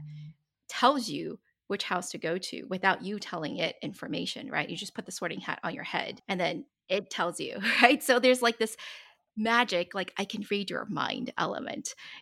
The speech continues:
And that's kind of what the algorithm is doing as well, right? I mean, no, seriously, like, after I read your article, I actually, I have a copy of Harry Potter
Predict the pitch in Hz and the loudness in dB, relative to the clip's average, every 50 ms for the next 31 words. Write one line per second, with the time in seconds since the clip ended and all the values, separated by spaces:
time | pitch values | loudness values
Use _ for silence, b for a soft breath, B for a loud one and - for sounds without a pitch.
0 | B - 202 196 196 190 - - - 214 190 175 175 - 160 160 - - - 185 | B -6 0 2 2 0 0 -2 -4 -4 -4 -4 -4 -6 -6 -4 0 6 8 8
1 | 190 - 185 180 170 160 - 165 156 - - - 160 156 156 - - 151 - - | 8 8 4 0 0 0 -2 -6 -8 -8 -8 -6 -4 -4 -4 -6 -8 -8 -4 0
2 | 202 - 107 - - - - - 240 247 262 240 277 233 214 - 269 226 214 - | 0 2 2 2 0 0 2 2 2 2 4 4 4 4 4 4 2 2 2 2
3 | - 175 175 170 180 - - - 190 202 - - 175 180 175 170 180 180 175 160 | -2 0 0 0 0 -2 4 6 6 6 6 4 2 0 2 2 2 0 2 2
4 | 151 135 180 185 196 - - 175 175 165 160 175 208 - - - 180 160 - - | 4 4 4 2 2 -2 -2 0 2 4 4 4 2 0 -4 -6 -6 -6 -6 0
5 | - 185 185 180 180 175 190 165 - - - - - 156 - 160 - 156 - - | 2 2 4 4 2 2 2 0 -2 -2 -4 -4 -4 -6 -6 -6 -6 -6 -6 -6
6 | - - - - - 139 135 151 | -6 -4 -4 -4 -4 -4 -6 -8